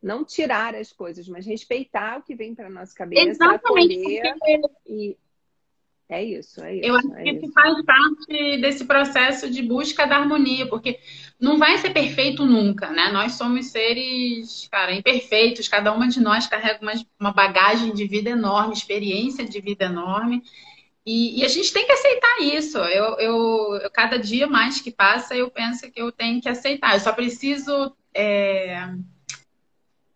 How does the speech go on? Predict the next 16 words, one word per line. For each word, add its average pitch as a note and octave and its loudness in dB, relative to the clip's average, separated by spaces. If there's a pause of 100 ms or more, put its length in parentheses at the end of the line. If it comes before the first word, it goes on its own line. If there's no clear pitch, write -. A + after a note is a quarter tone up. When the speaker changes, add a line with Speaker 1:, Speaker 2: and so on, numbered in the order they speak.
Speaker 2:
trabalhar C#4+ 4
melhor C4 4
isso C4 0
e B3 2
identificar. D4+ 0 (140)
Então, A#3+ -4
esses C4+ 0
vinte D#4 0
minutos, C#4 0
quarenta B3 2
minutos B3 2
diários, A3 0
eles A3 -2
têm A3 -6
sido, A3 -4
é, F3 -4